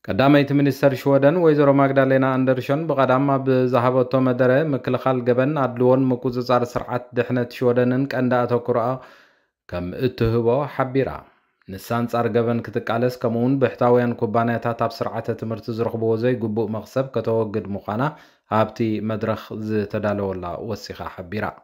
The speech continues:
መራሒት ሰልፊ ማሕበራዊ ዴሞክራሲ ዝኾነት ማግዳሌና ኣንደርሾን ኣብ ዓመታዊ ቅነ ፖለቲካ ያርባቤካ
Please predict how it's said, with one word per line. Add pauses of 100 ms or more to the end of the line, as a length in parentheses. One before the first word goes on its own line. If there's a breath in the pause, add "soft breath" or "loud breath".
(680 soft breath)
መራሒት
ሰልፊ
ማሕበራዊ
ዴሞክራሲ
ዝኾነት
ማግዳሌና
ኣንደርሾን
ኣብ
ዓመታዊ
ቅነ
ፖለቲካ (120)
ያርባቤካ